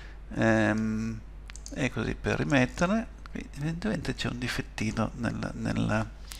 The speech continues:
nel programma perché me li fa comparire. Comunque, eh, scegliete i colori, quindi scegliete la, il modo in cui volete dipingere il vostro, il vostro oggetto.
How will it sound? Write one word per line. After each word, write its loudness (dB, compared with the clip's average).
nel 2
programma 6
perché -2
me -2
li -2
fa 2
comparire. 6
Comunque, 8
eh, 10
scegliete 8
i 4
colori, 10
quindi 2
scegliete 6
la, 2
il 6
modo 10
in 2
cui 6
volete 6
dipingere 0
il 4
vostro, 0
il -6
vostro 0
oggetto. 4